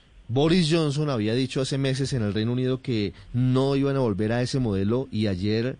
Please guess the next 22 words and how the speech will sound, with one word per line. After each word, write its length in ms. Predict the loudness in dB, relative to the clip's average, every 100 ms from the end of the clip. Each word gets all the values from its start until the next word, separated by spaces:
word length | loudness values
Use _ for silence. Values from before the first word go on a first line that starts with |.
| -2
tuvieron 380 | 2 2 2 0
que 120 | -2
volver 240 | -2 -2
a 60 | -2
ese 140 | -4
modelo 440 | -4 -2 -2 -2 -6 -12 -20 -4
por 200 | -2 -2
otras 240 | -2 -2
circunstancias, 680 | -4 -4 -4 0 0 0 -2
porque 360 | -4 -2 -4 -4 -14 -20 -6
está 320 | -6 -2 0
la 120 | 0
nueva 260 | 0 0 0
cepa 360 | 0 0 0
y 100 | 0
está 260 | 0 -2 -2
aumentando 1040 | 0 2 2 2 2 0 0 2 0 0 0
vertiginosamente 880 | 0 -2 -2 -2 -2 -2 -2 -2
el 80 | -2
número 260 | 0 0 0
de 120 | -2
casos. 580 | -2 -2 -2 -8 -12